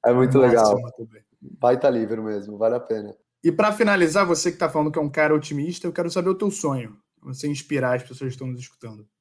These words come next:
Speaker 1: Cara, eu acho que é, é, é continuar tentando ser um protagonista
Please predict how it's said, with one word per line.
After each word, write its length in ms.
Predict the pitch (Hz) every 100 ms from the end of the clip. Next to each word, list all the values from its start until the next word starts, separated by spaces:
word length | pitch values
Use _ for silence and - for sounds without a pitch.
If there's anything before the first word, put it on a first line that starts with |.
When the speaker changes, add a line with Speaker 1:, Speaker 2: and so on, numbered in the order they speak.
| _
Speaker 1:
Cara, 200 | 214 190
eu 60 | 165
acho 240 | 160 160 -
que 260 | 175 143
é, 480 | - 139 120 120 -
é, 40 | 135
é 20 |
continuar 800 | - 156 156 - 160 151 160 175 - - _
tentando 680 | 165 156 147 160 156 156 156
ser 220 | - 160
um 140 | 160
protagonista 1080 | 156 160 156 151 147 147 135 143 143 - 160